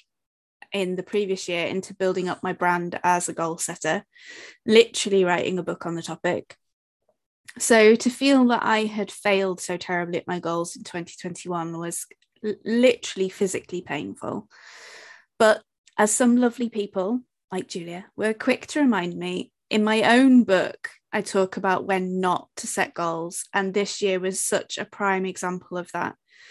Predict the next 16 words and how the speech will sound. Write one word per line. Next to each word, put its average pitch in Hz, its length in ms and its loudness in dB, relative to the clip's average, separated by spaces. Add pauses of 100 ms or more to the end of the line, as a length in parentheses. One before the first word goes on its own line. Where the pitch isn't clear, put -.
(400)
So 208 300 6
I've 208 240 4
given 220 260 -2
myself 208 360 -4
a 196 60 -4
lot 190 160 -2
of - 120 -12
grace 175 460 -2
and 202 100 -4
accepted - 580 -8
that - 160 -6
the 190 80 -4
year 180 260 0
was 185 160 -8
not - 180 -8
wasted, 226 560 -4